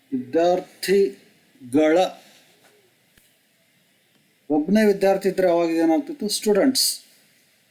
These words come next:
ಇಲ್ಲಿ ಬರುತ್ತೆ ಅಪಾಸ್ಟ್ರಫಿ. ಇದು ವ್ಯತ್ಯಾಸ ನೋಡಿ, ಇದು ಏಕವಚನ,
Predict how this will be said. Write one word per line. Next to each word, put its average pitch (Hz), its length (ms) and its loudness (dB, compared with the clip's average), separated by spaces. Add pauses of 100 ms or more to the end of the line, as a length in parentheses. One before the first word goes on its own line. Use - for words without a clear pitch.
(2500)
ಇಲ್ಲಿ 185 160 2
ಬರುತ್ತೆ 139 340 -2
ಅಪಾಸ್ಟ್ರಫಿ. 131 640 -6 (1500)
ಇದು 156 120 0
ವ್ಯತ್ಯಾಸ 170 380 -2
ನೋಡಿ, 143 220 4
ಇದು 156 240 2
ಏಕವಚನ, 165 560 0